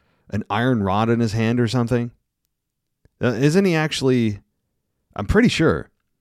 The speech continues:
didn't he break his wrist? So Logan Paul, if that's true,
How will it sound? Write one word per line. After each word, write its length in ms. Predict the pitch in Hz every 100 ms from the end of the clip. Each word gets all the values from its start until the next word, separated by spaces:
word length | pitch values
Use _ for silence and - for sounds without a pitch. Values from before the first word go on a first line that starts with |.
| _ _ -
didn't 140 | 131
he 40 | 190
break 280 | 120 143 143
his 140 | 110
wrist? 440 | 110 127 - - _ _ _ _ _ _ _ _ _ _
So 160 | - 113
Logan 340 | 165 196 139
Paul, 280 | 147 131 104
if 60 |
that's 220 | 120 117 -
true, 480 | 156 127 85 95